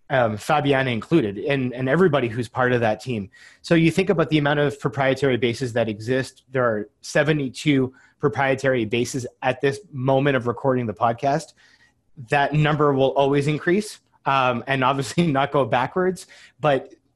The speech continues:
once again, I think it's one of those things that is blended as well as integrated with a lot of the commentary that I've already made about, you know, not only the Formula Plus studies, the access to ninety-six hundred plus formulations,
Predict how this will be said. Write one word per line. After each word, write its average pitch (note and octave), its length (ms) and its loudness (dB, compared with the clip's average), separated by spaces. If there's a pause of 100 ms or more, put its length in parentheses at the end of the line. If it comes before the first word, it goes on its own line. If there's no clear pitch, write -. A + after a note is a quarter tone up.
once E3 260 0
again, E3 240 2
I C3+ 120 0
think D#3+ 280 -2
it's C#3+ 260 0
one D3 200 2
of C#3+ 80 0
those C3+ 260 0
things C3+ 360 -4
that B2+ 300 0
is C3 140 -2
blended C#3 640 0 (400)
as C3 240 -2
well C#3 300 4
as A#2+ 180 -2 (120)
integrated C#3 680 0
with B2 160 -2
a B2+ 40 2
lot B2 200 2
of A#2+ 60 -6
the A#2+ 60 -6
commentary C3 560 -2
that B2 120 -2
I've A#2+ 140 -2
already B2 240 -2
made C#3 240 0
about, A#2 340 -4
you C3+ 100 -10
know, A#2 160 -6 (100)
not C3+ 200 -2
only C#3+ 400 -2 (260)
the B2+ 60 -4
Formula B2+ 420 0
Plus E3+ 300 -2
studies, A2 480 -4 (500)
the C#3 120 4
access C#3 480 0
to B2 460 -2
ninety-six C3+ 720 -4 (380)
hundred C#3+ 440 -4
plus C3+ 260 -4
formulations, B2+ 800 -4